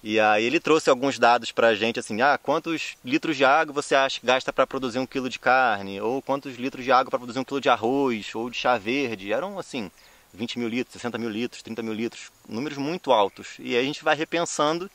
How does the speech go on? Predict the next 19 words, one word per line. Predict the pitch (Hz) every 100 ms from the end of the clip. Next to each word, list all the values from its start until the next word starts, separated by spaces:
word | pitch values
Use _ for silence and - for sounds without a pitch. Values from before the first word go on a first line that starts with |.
| - - - _
de | 123
como | - 175 220
que | 214
a |
gente | 175 180
consegue | 170 156 151 147
ser | - - 165
coerente | - 147 120 135 - - - _ _ _
de | 117 135
verdade | 147 131 110 117 151 117
dentro | 107
da | 110
cidade, | - 95 117 135
com | -
o | 127
nosso | -
estilo | - 120
de | 101 92
vida, | 117 156 117